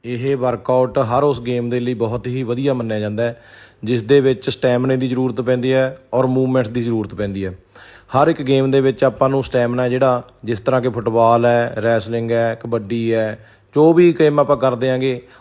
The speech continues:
ਉਸ ਦੇ ਵਿੱਚ ਆਪਾਂ ਨੂੰ ਸਟੈਮਿਨਾ ਦੀ ਜ਼ਰੂਰਤ ਪੈਂਦੀ ਹੈ। ਸੋ ਆਪਾਂ ਸਟੈਮਿਨਾ ਔਰ ਮੂਵਮੈਂਟ ਦੋਨਾਂ ਦੀ ਤਿਆਰੀ ਕਰਨ ਦੇ ਲਈ ਆਪਾਂ ਅੱਜ ਦੀ ਇਹ ਐਕਸਰਸਾਈਜ਼ ਦੇਖਦੇ ਹਾਂ।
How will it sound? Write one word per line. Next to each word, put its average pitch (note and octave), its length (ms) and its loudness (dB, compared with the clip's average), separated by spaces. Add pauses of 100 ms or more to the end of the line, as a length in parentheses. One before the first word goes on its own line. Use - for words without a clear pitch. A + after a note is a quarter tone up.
ਉਸ C3 160 -2
ਦੇ C#3 80 2
ਵਿੱਚ C3 220 0
ਆਪਾਂ C3 180 0
ਨੂੰ C3+ 60 -2
ਸਟੈਮਿਨਾ B2+ 380 -2
ਦੀ B2+ 80 -2
ਜ਼ਰੂਰਤ B2 300 0
ਪੈਂਦੀ F#2+ 320 -8
ਹੈ। - 40 -16 (360)
ਸੋ C#3 120 -2
ਆਪਾਂ C3 180 2
ਸਟੈਮਿਨਾ C#3 560 2
ਔਰ C3+ 200 4
ਮੂਵਮੈਂਟ B2+ 460 2
ਦੋਨਾਂ B2 320 0
ਦੀ C#3+ 80 0
ਤਿਆਰੀ B2+ 280 2
ਕਰਨ A#2+ 240 0
ਦੇ B2 100 0
ਲਈ A#2+ 240 -2 (460)
ਆਪਾਂ C3 460 2
ਅੱਜ A#2+ 120 0
ਦੀ C3 140 2
ਇਹ C3 180 4
ਐਕਸਰਸਾਈਜ਼ B2 400 0
ਦੇਖਦੇ A#2+ 340 0
ਹਾਂ। C3 100 -2